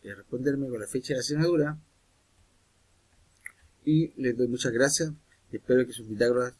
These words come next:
lleguen a mi correo, ¿cierto? O a mi Instagram. Les deseo suerte, éxito y nos veremos pronto.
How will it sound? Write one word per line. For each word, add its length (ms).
lleguen 280
a 40
mi 100
correo, 460
¿cierto? 460
O 240
a 80
mi 240
Instagram. 400
Les 120
deseo 300
suerte, 540
éxito 560
y 140
nos 100
veremos 320
pronto. 160